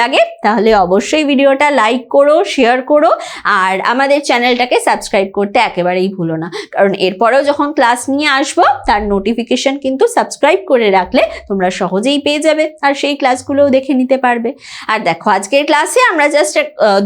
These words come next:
দুটো ক্রুসেড নিয়ে আলোচনা করতে পারলাম, আর তার কারণগুলো নিয়ে আলোচনা করলাম যে ক্রুসেড কেন হয়েছিল,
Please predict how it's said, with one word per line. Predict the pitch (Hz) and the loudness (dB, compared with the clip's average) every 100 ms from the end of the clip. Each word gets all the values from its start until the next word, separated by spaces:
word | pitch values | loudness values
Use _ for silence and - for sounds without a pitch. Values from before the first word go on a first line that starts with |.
| 233 | 2
দুটো | 269 359 381 | 2 2 2
ক্রুসেড | 330 330 294 269 | 2 2 0 2
নিয়ে | 294 269 | 2 0
আলোচনা | 208 214 254 269 | 0 0 0 0
করতে | 269 262 285 294 | 0 0 0 2
পারলাম, | 285 311 587 - - 240 | 0 0 -2 -4 -6 -4
আর | 247 | 0
তার | 269 294 269 | 0 0 0
কারণগুলো | 208 220 226 233 233 240 | 0 0 2 2 4 4
নিয়ে | 262 226 | 2 2
আলোচনা | 190 190 190 190 | 0 0 -2 0
করলাম | 190 180 190 | 0 0 0
যে | 214 | 0
ক্রুসেড | 254 247 285 277 | 0 2 -2 0
কেন | 226 202 214 226 | 0 2 2 2
হয়েছিল, | 208 202 226 | 0 0 0